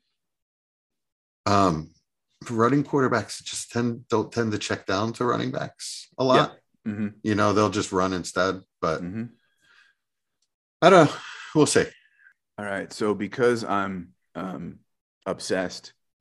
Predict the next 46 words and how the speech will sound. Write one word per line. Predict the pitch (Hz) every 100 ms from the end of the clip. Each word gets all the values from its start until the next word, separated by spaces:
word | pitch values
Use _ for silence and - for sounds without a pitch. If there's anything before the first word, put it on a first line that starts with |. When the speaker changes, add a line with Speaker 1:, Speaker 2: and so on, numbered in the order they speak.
| _ _ _ _
Speaker 2:
I'm | 98
gonna | 95 90 87 92 _ _ -
demand | 95 90 90 90
that | 85
I | 87
finish | - 95 87
my | 92 87
list | 92 90 - -
<laughs> |
and | -
then, | 160 135 _ _ 107
and | 101
then | 101 98
Speaker 1:
Okay. | 95
Speaker 2:
we'll, | 92
uh, | 90 82 - _ _
we'll | - 104
land | 101 98 95
the |
plane, | 82 107 101 95
uh, | 87 85 85 _ _ _ _ _ -
on, | 82 80
on | 87 85
this | 85 -
one. | 90 85 82
Um, | 101 101 95 76 _ _ _ _ _ _ _ -
so | - 131 123
we | 120
were | 120
talking | 143 127
about | 113 107
guys | 104 104
to | -
flip. | - 135 123
We | 104
were | 95
talking | 107 101
about | 95 90 85
Gainwell. | 98 107 104 104 104 101 98 _ _ _ _
Uh, | 101 101
while | 98 110
we're | 104
still | 101 - 160
on | 139 117
running | 110 120 131
backs, | 139 147 - - -